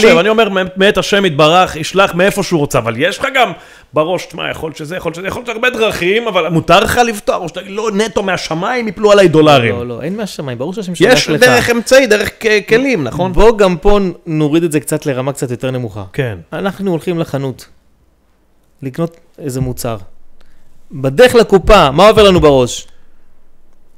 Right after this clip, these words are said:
Speaker 2: "וואלה, שיהיה לי איזה מבצע, שיהיה לי איזה ענאי, שיגיד לי אחד פלוס אחד", שיגיד לי זה.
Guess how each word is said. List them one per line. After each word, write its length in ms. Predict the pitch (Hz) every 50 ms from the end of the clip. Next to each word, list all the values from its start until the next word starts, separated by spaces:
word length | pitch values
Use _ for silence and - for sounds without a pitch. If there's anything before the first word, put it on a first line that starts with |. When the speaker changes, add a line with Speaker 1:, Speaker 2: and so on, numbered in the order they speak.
| - - -
Speaker 2:
"וואלה, 280 | 127 131 139 143 147
שיהיה 240 | 131 - 143 135 135
לי 80 | 135 135
איזה 160 | 127 127 123
מבצע, 560 | 120 117 110 - - - 180 175 170 170 165 156
שיהיה 220 | - - 143 147
לי 60 | 143
איזה 200 | 143 127 135 131
ענאי, 180 | 135 139 143 143
שיגיד 280 | 135 151 147 143 147
לי 60 | 139 135
אחד 180 | - 139 127
פלוס 220 | - 147 135 - 147
אחד", 180 | 135 - 175
שיגיד 340 | 165 - 147 135 139 147 147
לי 80 | 143 131
זה. 140 | 117 120